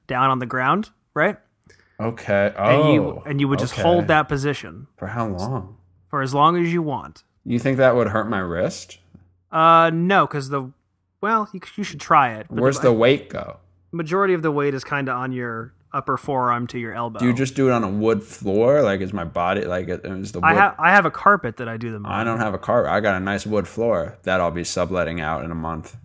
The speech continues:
Speaker 1: Uh, you don't have any carpet at all?
Speaker 2: Zero carpet in Philly.
Speaker 1: Ooh. Hmm, well, probably no planks then.
Speaker 2: Okay, no planks. I've been, yeah, so the, the sit-ups have been working. I, uh, it's, I do it at eight thirty every morning.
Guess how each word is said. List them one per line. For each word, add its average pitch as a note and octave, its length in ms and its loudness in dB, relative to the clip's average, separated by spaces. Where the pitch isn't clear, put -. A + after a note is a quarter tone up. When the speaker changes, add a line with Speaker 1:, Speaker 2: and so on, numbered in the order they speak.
Speaker 1:
Uh, C3 420 2
you C3+ 80 -2
don't C#3+ 60 0
have C#3 100 0
any B2+ 120 -2
carpet B2+ 340 -2
at A#2 80 -2
all? C#3+ 280 -2
Speaker 2:
Zero G2+ 340 0
carpet F#2 400 -4
in E2+ 140 -8
Philly. E2 340 -10
Speaker 1:
Ooh. B2 340 -8
Hmm, F#3 280 2
well, C#3+ 300 0
probably B2+ 240 2
no A#2 140 -4
planks A2 320 -12
then. A2+ 200 -8
Speaker 2:
Okay, F#2 300 -6
no F2 140 -6
planks. E2 380 -8
I've G#2+ 200 2
been, G#2+ 380 -4
yeah, A#2+ 280 4
so G#2+ 200 0
the, G2+ 140 -2
the A2 160 -4
sit-ups A#3 380 0
have A#2 100 2
been A2 160 -2
working. B2 460 0
I, A2 300 8
uh, G#2+ 260 6
it's, G#2+ 160 2
I G#2+ 140 6
do A2+ 200 4
it A2+ 60 6
at G#2 200 6
eight B2 200 2
thirty A2+ 360 4
every A2 180 4
morning. F2+ 340 -2